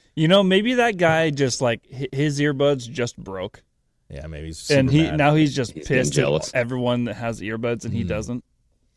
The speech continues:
Speaker 3: I get
Speaker 1: And
Speaker 3: you.
Speaker 2: Back
Speaker 1: he's
Speaker 2: in
Speaker 1: like,
Speaker 2: my day, we would
Speaker 1: "I
Speaker 2: just
Speaker 1: have to sit through this shit. Take those off and enjoy life."
Speaker 2: Yeah, he just does Morse code to everything 'cause he's that
Speaker 1: <laughs>
Speaker 2: old. Like, he just
Speaker 3: Well,
Speaker 2: talks
Speaker 3: dude, that
Speaker 2: to you with
Speaker 3: guy
Speaker 2: ticks.
Speaker 3: That guy actually freaked out. I saw him freaking out on another, uh,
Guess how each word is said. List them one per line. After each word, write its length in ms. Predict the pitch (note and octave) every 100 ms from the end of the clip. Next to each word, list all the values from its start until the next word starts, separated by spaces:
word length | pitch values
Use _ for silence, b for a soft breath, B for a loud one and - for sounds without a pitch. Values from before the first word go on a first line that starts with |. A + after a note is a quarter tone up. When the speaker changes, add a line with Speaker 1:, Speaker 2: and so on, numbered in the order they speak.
| -
Speaker 3:
I 180 | E3 E3
get 100 | C3
Speaker 1:
And 20 |
Speaker 3:
you. 60 | C#3+
Speaker 2:
Back 80 | C3+
Speaker 1:
he's 100 | C#3
Speaker 2:
in 60 |
Speaker 1:
like, 100 | E3
Speaker 2:
my 120 | - E3+
day, 260 | G2+ G2+
we 120 | G#2
would 120 | C#3+ F#3+
Speaker 1:
"I 100 | A#3+
Speaker 2:
just 200 | B3 D#3
Speaker 1:
have 60 | D#3
to 40 |
sit 280 | - F#3+ C#3+
through 140 | D#3+
this 180 | D3+ D3
shit. 340 | - F3+ - _ _ _ _ _ -
Take 200 | C4 -
those 260 | G#3+ F#3+
off 220 | F3+ C3+
and 140 | D3 C#3+
enjoy 360 | C#3+ D3+ A#2+ B2+
life." 300 | B2+ - -
Speaker 2:
Yeah, 140 | B2+
he 140 | G#2+ C#3+
just 200 | C3+ -
does 200 | C3+ G#2+
Morse 420 | G#2 G#2 A2+ -
code 340 | - A#2 A#2
to 100 | B2
everything 460 | A#2 A#2+ A#2+ A#2+ A#2+
'cause 120 | B2+
he's 140 | G2+ F#2
that 200 | G2 G2
Speaker 1:
<laughs> 0 |
Speaker 2:
old. 280 | F2+ G2 G#2+
Like, 440 | E3+ C#3+ C3 G#2
he 80 | A2+
just 160 | G2+
Speaker 3:
Well, 100 | C#3
Speaker 2:
talks 120 | D#3+ A3+
Speaker 3:
dude, 80 | D3+
that 80 | C3+
Speaker 2:
to 40 |
you 40 | A#2
with 80 | C3+
Speaker 3:
guy 160 | C#3+ G#3+
Speaker 2:
ticks. 380 | A2+ - - - _ _ _ _ _ _ -
Speaker 3:
That 220 | D3 G3+
guy 240 | G3 F#3
actually 400 | E3+ D#3 E3+ E3+
freaked 320 | B2+ - D3+ E3
out. 140 | C#3
I 60 | C3
saw 200 | E3+ D3
him 180 | D3
freaking 300 | C3+ C#3+ C3+
out 160 | C3 B2
on 120 | A#2
another, 520 | G#2 G2+ C#3 B2 G2
uh, 280 | F2+ F2 E2